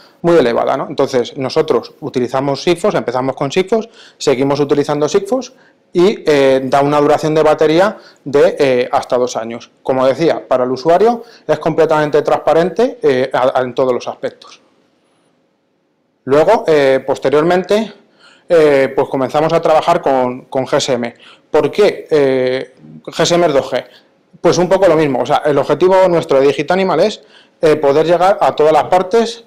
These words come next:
eh, primero, evidentemente, nacionales, que fue donde empezamos. Empezamos, como dice Rubén, aquí, en, en País Vasco, pero luego a, a nivel europeo y nivel mundial. Entonces, intentamos trabajar con todas las tecnologías de comunicación posible, porque lo que decía antes,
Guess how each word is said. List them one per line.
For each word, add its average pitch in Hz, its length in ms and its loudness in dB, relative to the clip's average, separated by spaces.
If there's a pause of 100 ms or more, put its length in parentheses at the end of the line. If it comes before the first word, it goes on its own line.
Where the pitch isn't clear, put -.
eh, 131 760 0 (720)
primero, 147 280 2
evidentemente, 147 580 2
nacionales, 156 460 0
que 139 120 -2
fue 143 140 2
donde 139 160 0
empezamos. 185 400 -2
Empezamos, 131 400 -4
como 131 140 -6
dice 131 140 -6
Rubén, 131 260 -2
aquí, 165 300 -4
en, 135 260 -4
en 127 140 -8
País 131 200 -2
Vasco, 247 380 -4 (360)
pero 143 180 4
luego 156 320 4
a, 135 220 2
a 131 100 -2
nivel 135 600 0
europeo 151 420 2
y 220 40 0
nivel 131 200 2
mundial. 123 300 -4
Entonces, 123 420 -4 (420)
intentamos 175 560 0
trabajar 185 360 2
con 151 160 -2
todas 160 160 2
las 165 80 -4
tecnologías 160 480 0
de 131 100 0
comunicación 135 540 -4
posible, 180 420 0
porque 156 300 -2
lo 123 100 0
que 123 80 -2
decía 120 240 -4
antes, 165 320 -4